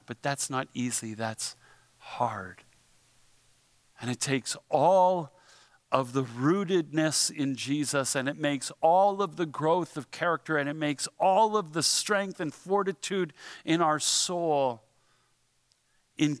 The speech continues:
cooperation with the Holy Spirit to become those people who radiate Jesus to the world. And that's why I want us to pull out our calendars again.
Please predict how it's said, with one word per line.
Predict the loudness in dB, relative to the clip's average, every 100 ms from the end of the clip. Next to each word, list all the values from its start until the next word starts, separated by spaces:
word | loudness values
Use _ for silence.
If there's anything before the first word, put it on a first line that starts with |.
| -4
cooperation | -2 2 4 4 2 0 2 2 2 0 0 -2
with | -2 -4 -4
the | -8
Holy | -4 -4 -4 -6
Spirit | -4 -4 -8 -14 -12 -14 _ _ _ _ _ _ _ _ _
to | -10 -4
become | -2 -2 0 4 4 2 -6 -2
those | 0 0 -2 -4 -4 -8 _ _ _ _ _ -14
people | -10 -10 -10 -12 -10 -12 -16 _ _ _ _ _ _ _ _ _ _ _ _ _ _ -20 -20
who | -4 -2
radiate | 0 2 2 4 4 2 0 -8
Jesus | -6 -4 -4 -8 -10 -10 -10
to | -14
the | -16
world. | -16 -16 -20 -20 _ _ _ _ _ _ _ _ _ _ _ _ _ _ _ _ _ _ _ _ _ _ _ _ _ _ _ _ _ -20 -16
And | 0
that's | 2 2 0
why | 2 4
I | 4 2
want | 2 0
us | -2
to | -8
pull | -12 -8 -4
out | -2
our | -2
calendars | -6 -6 -6 -6 -12 -16
again. | -18 -18 -20